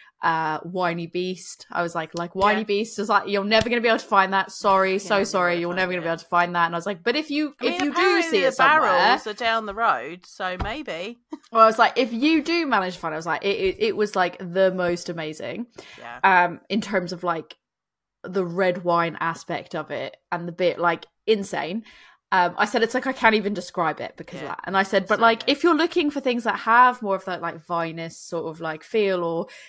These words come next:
Speaker 1: similar kind of feeling to wine," I said, like, "Oh, like, Duchess is one that I feel like,
Speaker 2: Yeah.
Speaker 1: oh, try that because that has some of those, like,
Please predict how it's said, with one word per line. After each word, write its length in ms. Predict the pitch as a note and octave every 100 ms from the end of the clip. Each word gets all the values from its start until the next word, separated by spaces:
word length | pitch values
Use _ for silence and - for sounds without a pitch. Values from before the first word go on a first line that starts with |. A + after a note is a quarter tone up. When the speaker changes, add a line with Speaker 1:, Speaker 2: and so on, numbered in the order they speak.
| _
Speaker 1:
similar 680 | - - C4 A#3+ A#3 G3+ G3
kind 580 | - - A3+ A#3 A3+
of 120 | G3+ G3
feeling 520 | - G3 F#3 F3+ F3
to 160 | F#3 E3+
wine," 220 | E3 D3+
I 100 | D#3
said, 240 | - D#3
like, 160 | D3+ -
"Oh, 100 | E3+ -
like, 180 | - _
Duchess 480 | F3+ - - E3 -
is 120 | E3+
one 220 | E3+ E3 E3+
that 100 | D#3
I 60 |
feel 240 | E3+ F3 E3
like, 200 | E3 D3
Speaker 2:
Yeah. 180 | C4
Speaker 1:
oh, 200 | G#3+ F3 - - _
try 300 | - G#3 G3+
that 220 | G3 F3 -
because 280 | E3+ F3
that 220 | G3 F#3 -
has 640 | - - G3 E3+ D#3+ D#3+
some 260 | - F#3+ F3+
of 140 | E3+
those, 420 | F3 E3 E3 D#3+
like, 480 | F3 E3 D#3+ - -